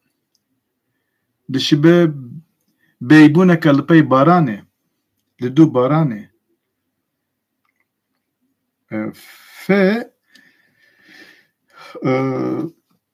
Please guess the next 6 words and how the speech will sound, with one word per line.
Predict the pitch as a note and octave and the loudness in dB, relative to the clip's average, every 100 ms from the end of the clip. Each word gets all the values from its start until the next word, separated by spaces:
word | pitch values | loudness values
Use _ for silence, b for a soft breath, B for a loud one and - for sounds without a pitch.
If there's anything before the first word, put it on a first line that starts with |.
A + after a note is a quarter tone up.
| _ _ - _ _ _ _ _ F3 - | _ _ -20 _ _ _ _ _ -16 -10
wextê | C3 - E3 | -10 -2 0
jî | D3+ C#3 | 0 -2
nerim, | D3 F3+ E3 | -2 -2 -4
fe, | - - G#3 F3+ G#3 - G3 D3+ - | -6 -2 0 0 -2 -8 -20 -18 -2
wêjeya | D#3 E3 D#3+ G#3+ - | 2 4 2 -2 -4
Kurdî | - F3 F#3 F3+ F3 | -4 -4 0 0 0